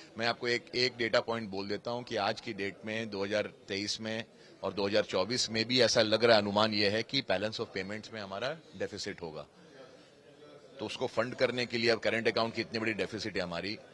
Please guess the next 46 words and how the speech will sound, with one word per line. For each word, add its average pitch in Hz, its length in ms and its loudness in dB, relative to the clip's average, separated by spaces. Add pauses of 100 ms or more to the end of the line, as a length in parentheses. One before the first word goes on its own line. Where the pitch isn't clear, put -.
(560)
वो 135 240 4
फंड 131 260 4
नहीं 120 200 4
हो 113 140 4
रही 104 140 2
है, 104 80 2
इसके 113 160 0
चलते 107 280 2
हमारे 123 200 4
बीओपी 110 360 -2
का 117 100 2
deficit 92 480 -4
है। 87 60 -4
तो 120 120 -2
हमें 107 240 -2
एफ़आईआई 113 300 4
की 113 80 -2
जरूरत 101 380 -2
है। 92 160 -2
ये 113 140 4
कह 120 160 4
देना, 113 240 2
हम 113 200 2
इतना 127 220 -2 (200)
arrogance 110 400 -2
नहीं 107 120 -4
हो 104 100 -4
सकता 101 280 -4
हमारे 92 280 -6
अंदर, 80 280 -8 (380)
उनका 110 180 0
capital 117 380 2
चाहिए। 110 400 -6 (400)
अब 127 100 -4
वो 165 200 2
capital 165 520 2 (240)
हमारे 147 500 0 (180)
ऊपर 147 280 2
है 143 120 2
कि 143 140 0
India 123 200 4
कितना 123 280 -2
growth 101 340 -8
करे, 101 260 0 (100)
मतलब 208 220 -4
ये 214 120 6